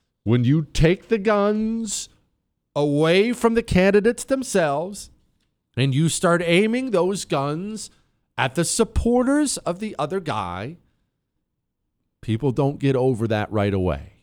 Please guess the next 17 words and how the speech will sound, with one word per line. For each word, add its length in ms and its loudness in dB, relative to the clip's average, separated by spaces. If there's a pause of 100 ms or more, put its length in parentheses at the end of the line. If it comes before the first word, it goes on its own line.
(600)
Lots 240 0
of 60 -10
times 240 -4
they 60 -4
don't 140 -6
get 140 -6
over 180 -6
that 180 -6
right 220 -6
away. 320 -4
And 100 -10
that's 200 -6
the 60 -8
way 120 -2
it 60 -8
goes. 280 -4
Again, 320 -4